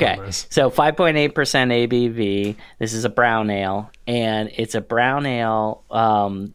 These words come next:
Speaker 1: that is meant to be light but bready, with notes of maple syrup,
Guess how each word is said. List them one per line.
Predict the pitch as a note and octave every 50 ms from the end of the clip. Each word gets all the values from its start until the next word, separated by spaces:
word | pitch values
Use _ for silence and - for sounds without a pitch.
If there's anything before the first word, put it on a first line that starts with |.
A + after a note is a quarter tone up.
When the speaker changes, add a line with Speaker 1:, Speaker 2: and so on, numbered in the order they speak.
| _ _
Speaker 1:
that | - A2 G#2+
is | G#2+ G#2+ -
meant | A2+ G#2 A2 A#2 B2+ B2+ -
to | - D#3+ C3
be | B2+ C3 A#2+ A2+ A2+ A2 A2 A2+ G#2+ - - - - -
light | A#2 A2+ A2+ A#2+ C#3 - -
but | - E3+ E3+ E3+ -
bready, | B2+ A#2 A2 G#2 - G#2+ A2 A#2 B2 - -
with | A2+ - -
notes | A#2 A2 G#2+ A2 G#2+ -
of | A2 F#2
maple | G2 G#2 A2+ A#2 A#2+ B2 - C3+
syrup, | C3 - - - A2 G#2 G#2 G2+ G#2 A2+ -